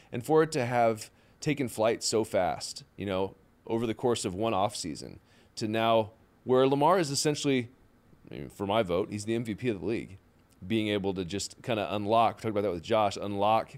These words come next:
this ability. He's always had it, you know, and I think that that's what's probably been so frustrating is he's been an M V P before. He can throw the ball like this. He can make these second-level throws, these down-the-field shots, big plays.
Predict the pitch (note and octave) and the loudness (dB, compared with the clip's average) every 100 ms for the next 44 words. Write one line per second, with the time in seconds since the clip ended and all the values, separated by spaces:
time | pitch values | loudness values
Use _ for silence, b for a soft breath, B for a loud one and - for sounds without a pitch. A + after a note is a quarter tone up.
0 | - F#2+ G#2 G#2 E2+ A2 C3 E2+ D2+ - | -12 -4 -4 -2 0 2 2 0 -6 -14
1 | b b b C#3 C#3 G#3+ - F#3 - - | b b b -4 2 2 2 0 0 -2
2 | - - b b b - A2+ A#2 D#3 - | -4 -20 b b b -4 0 0 -2 -2
3 | A2+ A2+ C#3 A#2 A#2 C3 C#3 - - - | 0 0 -2 -6 0 4 4 2 -4 0
4 | B2 B2+ - D#3 A3 E3 C#3 D3 B2 C#3 | 0 0 0 2 2 2 0 2 2 4
5 | E3+ - A2+ G2+ G2+ - b b b A2 | 2 2 0 0 -2 -8 b b b 0
6 | A#2+ B2+ C3 F3+ A3+ D3 C3+ B2+ G#2 C#3+ | 2 0 -2 -2 0 0 0 -2 -2 2
7 | D#3 A2+ - - F3 - C#3+ A#3 C#3+ G2+ | 4 2 0 -6 -4 2 2 4 4 4
8 | F#2+ F#2+ F2 - - b b C#3 - B2 | 2 0 -2 -4 -8 b b -2 0 2
9 | F3 - C#3 - C3 A#2+ B2 A2 G2+ G#2+ | 0 0 -2 0 -2 0 0 0 0 -2
10 | G2+ G2+ F2+ A2+ B2 B2 A2+ F2+ A#2+ G#2+ | -2 -4 -2 -2 -2 0 0 2 2 2
11 | F2 - - b b - B2 - A#2 G#2 | 0 -4 -10 b b -2 -2 0 0 0
12 | D#2+ - | -2 -4